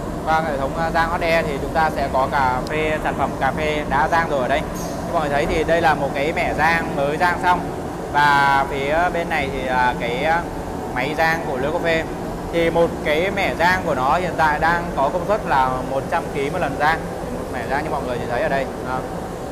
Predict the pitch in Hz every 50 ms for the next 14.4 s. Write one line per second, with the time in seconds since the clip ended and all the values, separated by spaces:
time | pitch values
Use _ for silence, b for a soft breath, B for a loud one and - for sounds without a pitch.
0 | - - - - - - - - - - - - - - 156 156 156 156 156 156
1 | 156 156 156 156 147 139 165 165 165 170 196 202 196 175 160 160 160 170 202 214
2 | 185 170 165 160 151 - 196 196 202 202 190 - 214 208 208 202 202 202 202 180
3 | 175 165 160 - - 175 160 160 156 151 - 190 202 202 202 202 190 - - -
4 | - - - - - - - - 175 - - 156 156 160 160 160 160 156 156 156
5 | 165 190 202 202 196 185 - - - - - 170 156 156 160 160 190 165 143 -
6 | 165 185 196 180 - - 117 120 - 127 135 139 139 139 135 135 131 131 131 131
7 | 131 131 123 - - 214 208 214 214 202 185 - - - - - 165 151 147 147
8 | 139 202 214 220 - - - 190 190 190 208 202 - 214 220 226 233 208 - 208
9 | 190 180 180 - - - - - - - 165 160 156 151 151 147 147 165 180 190
10 | 190 190 196 180 170 180 170 190 190 180 165 160 165 165 170 175 170 165 170 165
11 | 175 185 180 175 170 170 170 170 170 165 156 151 170 170 170 180 165 156 156 160
12 | 151 139 - 151 139 147 156 - - - - 139 135 131 160 156 147 156 160 160
13 | - - 143 147 143 - - - - - - - - - 127 117 120 131 - -
14 | 165 139 131 127 131 120 131 147